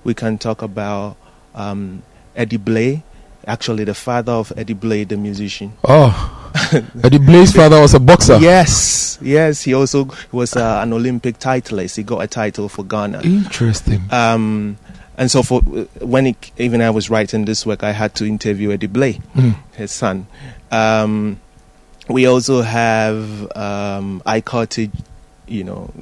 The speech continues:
Speaker 1: Junior, contemporary of Azumah Nelson,
Speaker 2: Yep.
Speaker 1: who also got a world title for Ghana. We have,
Speaker 2: Is
Speaker 1: uh,
Speaker 2: Ike Quartey Senior the, the father of Ike Quartey Junior?
Speaker 1: Um,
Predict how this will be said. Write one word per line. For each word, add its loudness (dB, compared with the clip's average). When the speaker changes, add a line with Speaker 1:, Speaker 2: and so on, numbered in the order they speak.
Speaker 1:
Junior, -4
contemporary -4
of -12
Azumah -8
Nelson, -6
Speaker 2:
Yep. 2
Speaker 1:
who -6
also -4
got -12
a -14
world -6
title -8
for -14
Ghana. -12
We -10
have, -12
Speaker 2:
Is -2
Speaker 1:
uh, 0
Speaker 2:
Ike -2
Quartey 4
Senior 4
the, 6
the 2
father 4
of 2
Ike 2
Quartey 4
Junior? 4
Speaker 1:
Um, 0